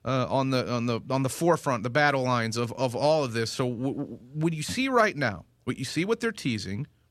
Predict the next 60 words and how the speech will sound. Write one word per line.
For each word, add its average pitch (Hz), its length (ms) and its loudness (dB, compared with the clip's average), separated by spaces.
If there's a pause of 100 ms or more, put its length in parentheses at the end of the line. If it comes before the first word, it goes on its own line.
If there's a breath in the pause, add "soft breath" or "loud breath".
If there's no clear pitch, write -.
they're 107 140 0
opening 180 320 0
up 202 140 0
the 214 80 -2
possibility 190 640 0
of 190 80 0
Sami 185 360 0
and 185 120 0
Shinsuke 175 500 0
and 165 100 -2
Daniel 160 280 0
Bryan, 123 440 -2
right? 127 360 -2
I - 720 -20
think 69 160 -8
Daniel 139 260 0
Bryan's 135 340 0
wrestling 135 600 0
Eric 131 320 -2
Rowan 151 800 -2
next - 240 -6
Friday. - 240 -4
Either 123 120 2
way, 98 120 -4
it 95 60 -8
doesn't 104 200 -4
matter. 73 240 -16 (1080)
It's - 180 0
not 160 120 4
really 127 140 0
where 107 100 -2
I'm 107 80 -4
trying 113 200 -2
to 107 40 -6
go 98 120 -4
with 90 140 -10
this. - 320 -16
What 143 120 4
I, 151 60 4
I, 151 240 2
I 165 60 4
just 185 180 2
wanna 202 140 2
get 160 160 -2
your 156 260 2
thoughts 165 580 2
in 151 140 0
terms 160 320 2
of 131 140 -4
Daniel 151 320 2
Bryan 151 360 2
and 135 160 -2
where 143 160 2
you 160 200 -6
think 160 300 -2
they're 156 140 2
going. 131 400 0
Do 120 80 -2
you 139 220 0
think - 520 0